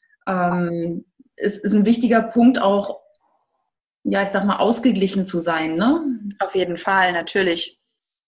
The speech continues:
Speaker 1: Ja.
Speaker 2: Früher war's ja auch so in der Steinzeit, die Menschen, die haben nicht alle den ganzen Tag auf ihrem Hintern gesessen und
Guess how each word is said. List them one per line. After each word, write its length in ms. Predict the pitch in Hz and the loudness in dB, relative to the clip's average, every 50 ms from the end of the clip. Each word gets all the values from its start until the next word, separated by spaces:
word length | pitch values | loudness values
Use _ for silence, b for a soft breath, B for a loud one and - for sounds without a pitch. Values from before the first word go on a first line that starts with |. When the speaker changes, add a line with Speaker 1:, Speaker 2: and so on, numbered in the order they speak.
| _ _ _ _ _ _ - | _ _ _ _ _ _ -4
Speaker 1:
Ja. 360 | 190 185 185 175 170 170 175 | -2 -2 0 -2 -2 -2 -2
Speaker 2:
Früher 180 | 208 196 185 180 | -2 -2 0 0
war's 200 | 175 180 - - | 0 0 2 2
ja 200 | - - - - | 2 2 2 2
auch 80 | 208 | 2
so 180 | - - 185 175 | 0 0 0 0
in 100 | 170 170 | 0 0
der 100 | 170 170 | 0 0
Steinzeit, 680 | - - 180 165 165 175 202 - 214 202 202 208 202 | 0 0 0 0 0 0 0 0 2 2 0 0 -2
die 60 | 214 196 | -2 -2
Menschen, 480 | 196 196 196 208 - - 214 208 202 | 0 0 0 0 0 0 -2 -2 -2
die 140 | 196 196 190 | -2 -2 0
haben 100 | 185 190 | 0 0
nicht 200 | 208 262 254 208 | 0 0 0 2
alle 120 | 185 180 | 0 0
den 80 | 175 175 | 0 0
ganzen 260 | 170 170 180 185 180 | 0 0 0 -2 -2
Tag 240 | - 190 185 185 - | -2 -2 0 0 -2
auf 100 | 180 - | -2 -2
ihrem 140 | 190 185 185 | -4 -4 -2
Hintern 360 | 214 214 220 247 226 214 208 | -2 0 2 2 2 0 0
gesessen 560 | 208 202 208 208 220 220 - 233 214 214 196 | 0 2 2 2 4 2 2 0 0 -2 -2
und 280 | 180 180 180 180 - | -2 -2 -4 -4 -6